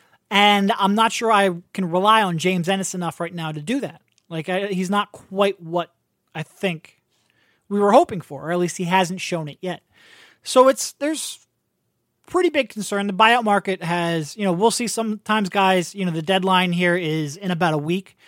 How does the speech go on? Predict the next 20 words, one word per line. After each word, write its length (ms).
for 240
players 400
to 40
get 200
released 380
to 40
be 120
eligible 380
for 140
playoff 540
eligibility. 600
So 640
anyone 420
who's 200
sort 220
of 80
holding 380
out, 280
um, 560
maybe 400